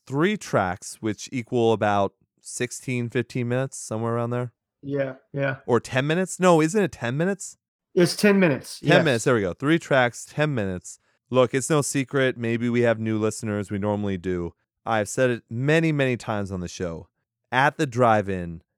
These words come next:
Speaker 1: is one of the worst bands I have ever heard in my life. I cannot get into them. I try to give them credit for being around for as long as they were. To me, this is just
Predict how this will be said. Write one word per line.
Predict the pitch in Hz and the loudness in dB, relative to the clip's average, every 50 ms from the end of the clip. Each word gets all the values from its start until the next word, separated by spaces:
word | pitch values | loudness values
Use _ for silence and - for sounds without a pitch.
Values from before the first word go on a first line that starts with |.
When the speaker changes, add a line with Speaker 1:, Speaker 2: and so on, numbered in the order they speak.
| _ _ _ | _ _ _
Speaker 1:
is | 117 117 113 98 | -4 -4 -2 -2
one | 104 110 117 117 117 117 | -2 0 0 0 2 2
of | 117 117 107 104 | 0 -2 -2 0
the | 107 117 117 117 | 4 4 6 6
worst | 110 101 104 107 113 120 131 127 - - | 4 2 0 2 2 2 2 0 -2 -2
bands | 123 113 107 98 90 85 80 80 85 - - - _ _ _ _ _ _ | -2 -2 0 -2 -4 -6 -8 -10 -14 -16 -18 -20 _ _ _ _ _ _
I | - 113 110 | -2 2 2
have | 110 107 101 - - - | 4 2 2 -2 -6 -2
ever | - 127 127 123 127 127 117 | 2 2 2 4 4 2 2
heard | 120 123 117 110 | 2 2 2 2
in | 110 104 | 2 0
my | 101 101 98 95 | -2 -2 -2 -2
life. | 92 92 92 90 90 98 - - | -2 -2 -4 -4 -6 -8 -8 -8
I | 98 92 | -8 -8
cannot | - - 107 95 95 104 113 120 - 123 107 | -8 -8 -8 -6 -4 -2 -2 -2 -4 -6 -6
get | - 113 107 104 | -4 -2 -2 -2
into | 113 135 139 - 160 | -2 -4 -4 -4 -4
them. | 147 160 165 165 170 170 160 - _ _ _ _ _ _ _ 110 | -2 -2 0 -2 -2 -4 -8 -10 _ _ _ _ _ _ _ -4
I | 110 104 98 | -2 -2 -4
try | - - - 127 127 135 135 | -6 -4 0 2 2 4 2
to | 135 131 | 2 0
give | 120 135 127 117 | -2 -2 -2 0
them | 120 120 113 | -2 -4 -4
credit | - - - 120 117 117 127 123 - | -6 -4 -2 0 2 2 2 0 -2
for | - - 107 98 | -4 -6 -8 -6
being | 95 110 110 113 110 107 | -4 -4 -2 -2 -2 -2
around | 101 98 92 101 101 107 110 110 110 107 104 - | -2 -2 0 0 0 0 0 0 -2 -4 -6 -6
for | - 101 | -6 -6
as | 95 90 95 | -6 -4 -4
long | 98 101 104 101 98 | -4 -4 -4 -4 -6
as | 92 90 | -6 -6
they | 95 92 92 | -6 -6 -4
were. | 95 120 156 160 156 151 151 147 139 - _ _ _ _ _ _ _ _ - | 0 2 4 4 4 4 2 0 -2 -6 _ _ _ _ _ _ _ _ -10
To | - 139 123 | -6 -4 -4
me, | 123 123 131 135 143 143 139 | -2 -2 -2 0 0 0 0
this | 123 131 131 - - | 0 -2 -2 -2 -6
is | 120 113 110 104 | -8 -10 -12 -12
just | 101 98 - - 113 110 107 107 - - - - _ | -16 -16 -6 0 2 2 2 2 0 -6 -14 -20 _